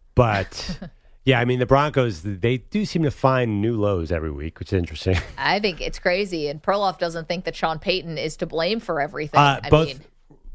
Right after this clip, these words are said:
Speaker 1: Both Ryan and I were a little bit wrong, too. Uh, I was a little bit wrong. Ryan was very wrong about Kentucky, Georgia. I said
Speaker 2: Yeah.
Speaker 1: that Kentucky would give them a game. I did say, since it's in Georgia, there's no way they win that game.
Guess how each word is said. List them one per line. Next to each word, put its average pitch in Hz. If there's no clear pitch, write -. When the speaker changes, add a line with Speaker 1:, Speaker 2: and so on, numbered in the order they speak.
Speaker 1:
Both 160
Ryan 147
and 151
I 131
were 120
a 110
little 113
bit 107
wrong, 95
too. 98
Uh, 92
I 143
was 139
a 110
little 98
bit 92
wrong. 90
Ryan 98
was 90
very 92
wrong 90
about 87
Kentucky, 101
Georgia. 107
I 120
said 110
Speaker 2:
Yeah. -
Speaker 1:
that 98
Kentucky 113
would 101
give 110
them 95
a 87
game. 98
I 113
did 135
say, 98
since 92
it's 87
in 87
Georgia, 87
there's 80
no 87
way 90
they 80
win 92
that 92
game. 113